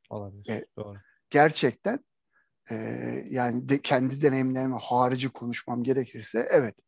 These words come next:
Speaker 2: Elite Dangerous gerçekten uzay simülasyonunda,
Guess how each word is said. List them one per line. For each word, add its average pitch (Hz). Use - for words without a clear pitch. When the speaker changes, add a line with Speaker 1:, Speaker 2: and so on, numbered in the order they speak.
Speaker 2:
Elite 127
Dangerous 123
gerçekten 117
uzay 123
simülasyonunda, -